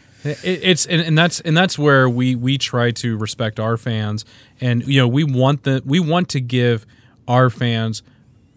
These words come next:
and new fans and potential fans bigger,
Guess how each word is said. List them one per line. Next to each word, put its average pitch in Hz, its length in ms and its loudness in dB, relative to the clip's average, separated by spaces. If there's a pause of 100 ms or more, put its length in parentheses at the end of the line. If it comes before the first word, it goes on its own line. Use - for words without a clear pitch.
and 120 340 -2
new 180 220 4
fans 110 460 -2
and 104 100 -8
potential 147 540 -4
fans 110 360 -2 (420)
bigger, 135 460 2